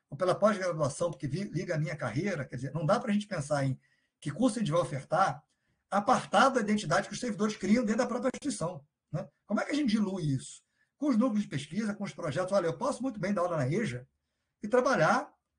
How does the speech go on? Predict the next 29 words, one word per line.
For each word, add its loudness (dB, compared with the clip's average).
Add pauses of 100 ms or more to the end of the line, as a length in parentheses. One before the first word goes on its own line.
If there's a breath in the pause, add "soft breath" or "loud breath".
(260)
a 2
engenharia, 0 (420)
que -4
eu, 2
que -2
é 6
a -2
minha 2
área, -2 (380)
num 4
núcleo 2
de -10
pesquisa, -6
num 2
projeto 4
de -4
extensão. -6 (160 soft breath)
Não 4
necessariamente 0
eu -4
tenho -6
que -12
pressionar 2
pra 2
abrir 0
um -4
curso -8
de 0
engenharia -2